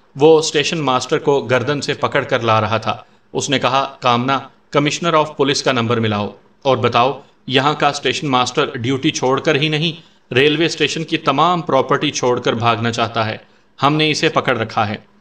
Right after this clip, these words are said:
कामना ने स्टेशन मास्टर को देखा, फिर कहा, "इन्हें छोड़ दो, ये हमारे बुजुर्ग हैं, पिता समान हैं। मैं समझाती हूँ और इन्हें समझ लेना चाहिए।" वो अपनी जगह से उठकर तमाम आने वालों से बोली,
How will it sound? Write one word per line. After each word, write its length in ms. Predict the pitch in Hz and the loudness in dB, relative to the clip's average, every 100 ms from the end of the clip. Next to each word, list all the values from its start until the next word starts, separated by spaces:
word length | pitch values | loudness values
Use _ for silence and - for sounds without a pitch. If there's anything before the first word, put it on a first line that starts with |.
| _ _ _ | _ _ _
कामना 340 | 151 156 185 185 | 2 2 2 -4
ने 140 | 185 | -4
स्टेशन 340 | 170 139 127 151 | -2 -2 -2 -2
मास्टर 360 | 131 127 147 | -2 -2 -2
को 140 | 135 127 | -2 0
देखा, 340 | 123 120 139 | 0 0 -2
फिर 160 | 139 123 | -2 -2
कहा, 360 | 120 135 135 - _ _ - | 0 0 -2 -12 _ _ -2
"इन्हें 220 | 147 156 | 0 0
छोड़ 260 | 156 143 | 2 0
दो, 260 | 143 165 - | 2 -2 0
ये 80 | 131 | -2
हमारे 340 | 127 127 120 120 | 0 0 2 0
बुजुर्ग 360 | 113 131 127 | 0 0 0
हैं, 240 | 113 104 - _ _ _ _ - | -4 -6 -12 _ _ _ _ -6
पिता 220 | 147 180 | -2 0
समान 400 | 156 131 113 107 | -2 0 0 0
हैं। 160 | 107 104 | -4 -4
मैं 140 | 139 156 | -4 -2
समझाती 580 | 156 131 117 117 170 | -2 -2 -2 -2 -2
हूँ 200 | 156 170 | -4 -4
और 260 | - 139 143 | 0 0 0
इन्हें 200 | 147 165 | -4 -4
समझ 340 | - 165 165 | -4 -2 -2
लेना 240 | 127 113 113 | -2 -2 -2
चाहिए।" 400 | 113 107 104 - _ _ _ _ | -4 -4 -6 -10 _ _ _ _
वो 80 | 139 | 2
अपनी 280 | 143 143 151 | 2 0 -2
जगह 280 | 127 127 139 | 0 0 0
से 120 | 151 | -2
उठकर 340 | 123 - 127 | -4 0 -2
तमाम 480 | 117 131 127 139 139 120 | 0 0 2 2 0 0
आने 200 | 120 127 | 0 0
वालों 220 | 123 123 | 0 0
से 140 | 127 | -2
बोली, 380 | 117 117 120 | 0 0 0